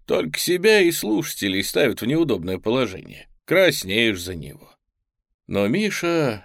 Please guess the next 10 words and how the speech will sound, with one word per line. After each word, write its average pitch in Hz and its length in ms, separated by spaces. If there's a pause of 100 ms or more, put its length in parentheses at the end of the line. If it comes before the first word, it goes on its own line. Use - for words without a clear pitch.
не 131 260
замечал 170 680
кривых 101 460
усмешек 151 720
и 202 80
перемигиваний. 87 1000
Опять, 87 580
мол, 95 220
начал 90 340
заливать. 87 540